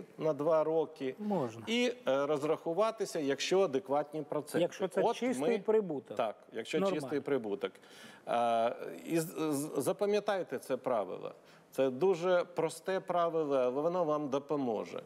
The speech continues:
Speaker 2: Так.
Speaker 1: Що ви маєте проти ваших витрат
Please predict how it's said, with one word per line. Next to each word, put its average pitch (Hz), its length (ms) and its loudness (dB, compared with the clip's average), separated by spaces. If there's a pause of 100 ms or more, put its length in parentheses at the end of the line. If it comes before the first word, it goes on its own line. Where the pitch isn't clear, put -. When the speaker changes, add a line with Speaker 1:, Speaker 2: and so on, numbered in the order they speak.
(100)
Speaker 2:
Так. 110 220 -6
Speaker 1:
Що 156 260 0
ви 196 240 4
маєте 156 640 0
проти 127 680 0 (400)
ваших 135 520 -2
витрат 202 520 0